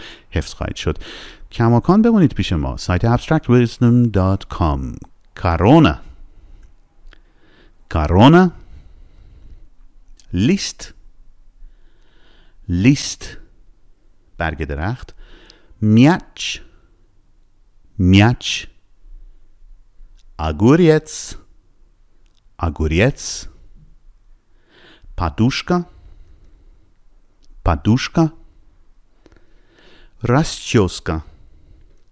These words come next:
расчёска. سветофор. Svetafor.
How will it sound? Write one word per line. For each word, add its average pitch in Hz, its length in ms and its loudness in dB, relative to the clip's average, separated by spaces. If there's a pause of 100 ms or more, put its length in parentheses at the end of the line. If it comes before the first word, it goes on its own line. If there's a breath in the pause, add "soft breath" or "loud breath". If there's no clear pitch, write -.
(540)
расчёска. 85 1000 -2 (1600)
سветофор. 95 920 -4 (1800 soft breath)
Svetafor. 92 1000 0